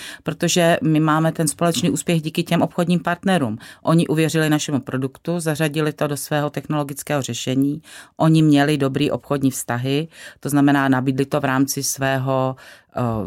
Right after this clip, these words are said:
portfolia. Takže velice důležitá je spolupráce a to si myslím, že je široké téma a že bychom se měli naučit co nejvíce spolupracovat napříč, eh,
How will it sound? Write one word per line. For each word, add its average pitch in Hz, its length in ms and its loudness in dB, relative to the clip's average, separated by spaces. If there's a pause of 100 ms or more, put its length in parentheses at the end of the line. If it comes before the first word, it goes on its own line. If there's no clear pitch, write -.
(760)
portfolia. 143 800 0 (300)
Takže 156 440 0 (220)
velice 160 380 0
důležitá 156 440 0
je 165 60 0
spolupráce 147 800 -2
a 123 160 -2 (240)
to 143 120 -8
si 156 160 -2
myslím, 151 540 0
že 151 440 0 (300)
je 147 80 0
široké 151 460 0
téma 139 400 0
a 139 280 -2
že 139 140 -4
bychom 143 280 -2
se - 220 -8
měli 147 300 2
naučit 147 540 -2
co - 180 -2
nejvíce 147 320 0
spolupracovat 147 640 -4
napříč, 139 640 -4
eh, 139 200 0